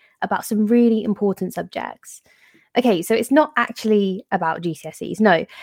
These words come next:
it is the G C S E that you should be learning about in schools.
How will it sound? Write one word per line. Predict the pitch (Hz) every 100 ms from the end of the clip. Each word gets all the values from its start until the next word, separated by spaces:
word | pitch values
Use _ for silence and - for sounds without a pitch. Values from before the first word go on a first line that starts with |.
| - _ _
it | 269 262
is | 262 247 202
the | 208
G | 214 208
C | -
S | 185 -
E | 175 175
that | 185
you | 196 190 202
should | - 196
be | 185
learning | 175 170 170 165
about | 165 156 165 -
in | 180
schools. | 165 - 185 226 233 220